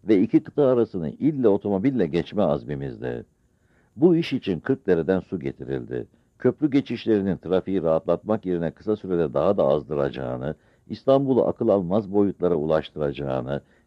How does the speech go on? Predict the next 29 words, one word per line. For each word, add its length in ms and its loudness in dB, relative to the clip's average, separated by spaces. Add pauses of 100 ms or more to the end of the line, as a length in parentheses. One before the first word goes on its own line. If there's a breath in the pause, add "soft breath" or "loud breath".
gecekondulaştıracağını, 1600 -2 (300 soft breath)
Boğaziçi'ni 680 2
ve 100 4
kentini 480 -2
çirkinleştireceğini, 1400 -4 (360 soft breath)
her 220 4
köprünün 400 2
yeni 300 2
bir 100 0
köprü 340 -2
ihtiyacını 640 0
doğuracağını 540 -2
ileri 300 -2
sürenler 380 -2
olduysa 540 -4
da 60 -4
hepsi 320 -4
kulak 320 -4
ardı 260 -2
edildi. 540 -8 (840)
Boğaza 360 6
gerdanlık 600 2
diye 120 2
takılan 400 0
köprüler 440 0
sonunda 400 -2
kelepçe 500 0
haline 360 -2
geldi. 500 -4